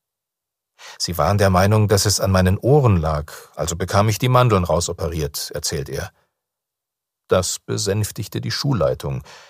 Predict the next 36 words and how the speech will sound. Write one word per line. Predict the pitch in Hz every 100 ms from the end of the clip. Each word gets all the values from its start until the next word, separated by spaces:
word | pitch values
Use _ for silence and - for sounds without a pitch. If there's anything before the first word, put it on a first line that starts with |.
| _ _ _
änderte | 82 85 82
aber | 87 85
nichts | 82 107 -
an | 92 92
seiner | 85 87 92
Neigung, | 101 90 95 101 107
beim | 92 80
Nachdenken | 78 76 - 87 - 92
abzuschalten | 80 80 - 95 - 101 104 113 120 -
und | 95 -
sich | 101 -
in | 110
seine | 104 95 98
eigene | - 85 92 101
Welt | 127 135
zurückzuziehen. | - - - - - - - 113 _ _ _ _ _ _ _ _ _ _ _ _ _ - -
„Schon | - - 113 147
seit | 131 123 135
ich | 117
ein | 117 107
Kind | - 165 165 -
war, | 78 69 90
stelle | - 101 113
ich | 117 104 -
alle | - 147 151
meine | 135 135
sensorischen | 117 104 98 135 139 120
Systeme | 101 95 - 131 135 -
ab, | - - - -
wenn | 104
ich | 90 - -
anfange, | 139 - 120 113
scharf | 104 - 107 117
über | 110 104 -
irgendwas | 139 147 - 113 113
nachzudenken“, | 104 - - 69 65 - 64